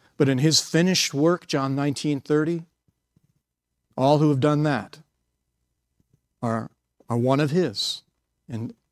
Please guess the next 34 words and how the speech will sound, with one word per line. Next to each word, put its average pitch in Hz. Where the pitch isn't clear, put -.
forgiven 156
forever 147
and -
have 131
eternal 135
life 127
and 131
will 151
be 170
part 247
of 156
this 151
bride 147
that 151
comes 156
back 143
if -
you've 117
been 117
saved 143
in 117
this -
age 127
of 117
grace. 110
But 165
we 214
also 294
know 143
from 139
Scripture 170
that 151
there 160
are 151